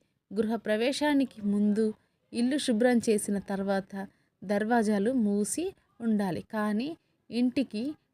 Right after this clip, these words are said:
డోర్లు అమర్చనిదే గృహప్రవేశం చేయకూడదు. చీపురును లక్ష్మీదేవి స్వరూపంగా భావిస్తారు. చీపురును పట్టుకొని కొత్త ఇంట్లోకి ప్రవేశించడం అంటే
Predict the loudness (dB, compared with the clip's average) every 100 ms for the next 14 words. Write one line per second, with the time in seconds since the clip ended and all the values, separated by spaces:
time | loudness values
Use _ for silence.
0 | -12 2 4 6 4 -2 -2 0 0 -2
1 | -2 0 2 2 2 0 -2 -2 -2 -4
2 | -4 -4 -2 -2 -2 -4 -6 -6 -6 -10
3 | _ _ _ _ -4 -2 2 2 2 2
4 | 2 0 -2 -2 2 4 4 2 -4 -6
5 | -4 -4 -4 -6 -4 -2 -2 -2 -6 -8
6 | -8 -6 -6 -10 _ _ _ -10 -4 -4
7 | -2 2 2 0 -8 -10 -8 -4 -4 -4
8 | -6 -6 -4 -2 -2 -4 -6 -6 -4 -2
9 | -2 -4 -6 -6 -6 -6 -6 -8 -8 -10